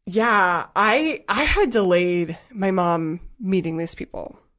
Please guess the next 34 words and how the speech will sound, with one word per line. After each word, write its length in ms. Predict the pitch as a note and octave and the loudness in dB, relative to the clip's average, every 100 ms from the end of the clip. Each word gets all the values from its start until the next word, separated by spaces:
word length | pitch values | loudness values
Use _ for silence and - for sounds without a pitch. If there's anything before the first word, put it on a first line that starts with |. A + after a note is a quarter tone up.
| _ _ _ _ - | _ _ _ _ -6
or 60 | G3 | -2
my, 140 | F3+ | 0
these 220 | F3 F3+ | -2 -8
people 220 | - F3 | -6 -4
meeting 260 | F3 D#3 D#3+ | -4 -4 -4
my 120 | D#3+ | -6
mom 300 | - - F#3 - | -8 -10 -12 -12
for 160 | - F#3+ | -4 -4
years. 560 | D#3+ A2+ - - - _ _ _ _ _ | -4 -10 -8 -8 -10 _ _ _ _ _
And 180 | F#3+ G3+ | 0 2
my 140 | G#3+ | 2
hope 260 | D4 A#3 F#3 | 2 -2 -2
was 160 | F#3+ F3+ | -4 -2
that 260 | D#3+ - - | -2 -2 -4
I 120 | F3 | -2
was 180 | F3+ G3 | -2 -4
gonna 240 | G3 F#3+ | -4 -2
get 180 | F3+ G#3 | -2 -4
married 460 | B3 E3+ E3 G#3+ C4+ _ _ _ | 0 0 -2 -4 -10 _ _ _
and 460 | F3 E3+ E3+ E3+ F3+ _ _ _ _ _ - | -2 0 0 -4 -8 _ _ _ _ _ -10
my 160 | F#3+ F3+ | -4 -2
mom 300 | E3 D#3 E3+ | 0 -2 -2
and 100 | E3+ | -4
my 100 | E3 | -6
in-laws 500 | D#3+ D#3+ C3+ D3+ - | -6 -6 -6 -8 -8
would 140 | D#3 | -10
meet 300 | E3 D#3+ - _ - | -6 -6 -6 _ -6
at 160 | D#3+ | -4
the 80 | - | -2
wedding 380 | G#3+ F3 F#3 C4 _ _ _ _ - | -2 -2 -4 -6 _ _ _ _ -8
for, 160 | E3+ | -6
like, 200 | - - | -6 -8
five 220 | - - G#3+ | -8 -8 -6
minutes 460 | E3 F3 - - | -6 -8 -10 -14